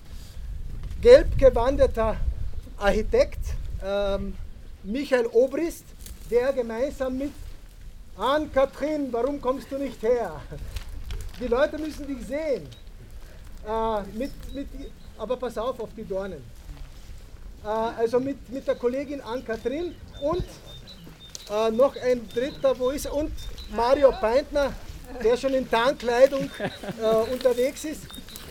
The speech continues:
Diese Gruppe, Feld zweiundsiebzig, ist, zeichnet für das heutige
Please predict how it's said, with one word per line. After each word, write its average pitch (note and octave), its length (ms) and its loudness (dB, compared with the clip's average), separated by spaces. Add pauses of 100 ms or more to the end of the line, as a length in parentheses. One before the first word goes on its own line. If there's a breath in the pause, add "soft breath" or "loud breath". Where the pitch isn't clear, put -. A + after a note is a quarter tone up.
(280)
Diese D#4 240 4
Gruppe, D4+ 520 8 (320)
Feld C4 280 10
zweiundsiebzig, D4 680 0 (280)
ist, - 540 -8
zeichnet C#4+ 400 0
für C4+ 120 -6
das B3 200 0
heutige C4+ 480 0